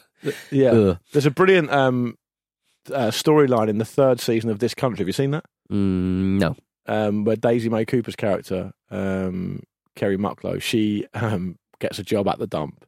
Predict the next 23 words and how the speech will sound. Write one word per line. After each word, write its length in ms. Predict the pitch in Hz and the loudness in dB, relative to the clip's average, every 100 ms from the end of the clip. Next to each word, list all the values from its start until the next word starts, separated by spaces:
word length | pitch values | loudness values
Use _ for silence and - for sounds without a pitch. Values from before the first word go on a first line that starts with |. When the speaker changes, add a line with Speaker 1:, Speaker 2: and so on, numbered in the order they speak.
| _ | _
Speaker 1:
And 100 | - | 0
Speaker 2:
Right. 120 | 113 98 | 2 4
Speaker 1:
it's 80 | |
so 140 | 151 139 | 4 4
well 120 | 127 | 4
observed. 220 | 123 110 95 | 2 2 2
It's 100 | 127 | 2
exactly 400 | 127 156 143 143 | 2 2 2 2
like 140 | 123 | 4
Speaker 2:
Yeah. 140 | 127 101 | 2 0
Speaker 1:
that. 100 | - _ _ | -6 _ _
They're 80 | 139 | -2
just 180 | 143 147 | 0 2
well 180 | 156 175 | 4 4
into 280 | 185 131 113 | 4 2 2
it, 20 | |
aren't 220 | 117 107 | 2 0
they? 240 | 95 87 - | -4 -6 -2
Speaker 2:
Yeah. 260 | 139 131 | 2 2
Speaker 1:
Sunglasses 580 | - 185 180 170 170 143 | 4 2 4 4 4 2
on 80 | 147 | 0
a 40 | |
string, 480 | 139 - 147 139 139 | 0 2 4 4 0